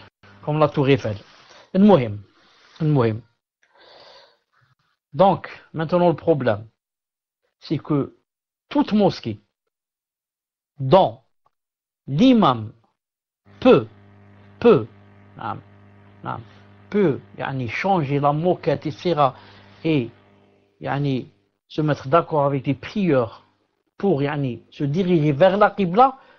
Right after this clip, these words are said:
c'est obligé pour eux de faire cela. Et aucun, aucune personne n'a le droit de dire,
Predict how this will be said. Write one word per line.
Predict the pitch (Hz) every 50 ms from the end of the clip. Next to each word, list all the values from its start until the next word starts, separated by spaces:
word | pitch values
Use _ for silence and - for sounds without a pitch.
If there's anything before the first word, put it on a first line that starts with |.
| _ _
c'est | _ - 151 - - _ - -
obligé | 311 240 214 226 240 208 185 214 202
pour | 190 - 208 208 220 254 247
eux |
de | 196 208
faire | 196 - 165 -
cela. | - - 143 123 110 - - _ _ _ _ _ _ _ _ _ _ _ -
Et | 170 175 - - _ - -
aucun, | 320 302 - - - 180 135 113 113 _ _ _ _ _ _ _ _ _ _ _ _ _ _ _ _
aucune | - 262 262 - 247 202 180
personne | 226 190 - 226 202 196
n'a | 220 220
le | 214 220
droit | 196 196 202 208 190
de | 180 202 196
dire, | 175 240 277 277 - - -